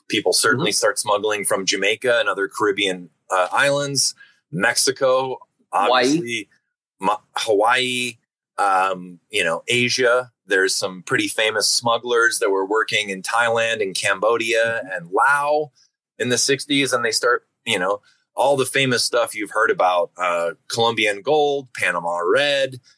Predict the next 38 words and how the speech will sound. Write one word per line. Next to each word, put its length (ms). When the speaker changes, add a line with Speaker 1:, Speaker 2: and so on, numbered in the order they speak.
Speaker 1:
Thai 320
sticks, 760
every, 680
every, 520
um, 400
I'm 100
sure 200
Matt 280
can 120
think 220
of 100
some 160
others. 360
There's 140
a 60
bunch 240
of 100
'em. 280
Speaker 2:
There's 180
Speaker 1:
Uh, 140
Speaker 2:
plenty. 140
Speaker 1:
Jamaican, 140
Jamaican 420
lamb's 440
bread, 540
Speaker 2:
Yes. 100
Speaker 1:
uh, 480
you 180
know. 400
Speaker 2:
Kali 480
from, 280
Speaker 1:
Yeah, 160
Speaker 2:
from 160
India, 140
Speaker 1:
uh, 260
Speaker 2:
the 80
Kali. 220
Speaker 1:
Mexican, 580